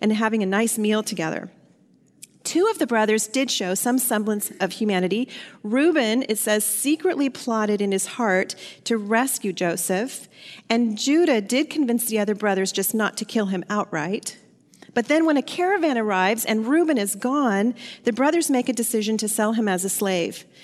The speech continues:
Obviously, they didn't care about money. They sold him for twenty shekels of silver when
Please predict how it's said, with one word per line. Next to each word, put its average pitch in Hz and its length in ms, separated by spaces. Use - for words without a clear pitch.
Obviously, 311 480
they 262 120
didn't 247 200
care 214 200
about 196 240
money. 190 320
They 226 120
sold 302 440
him 294 120
for 214 200
twenty 302 720
shekels 226 460
of 208 80
silver 226 420
when 196 180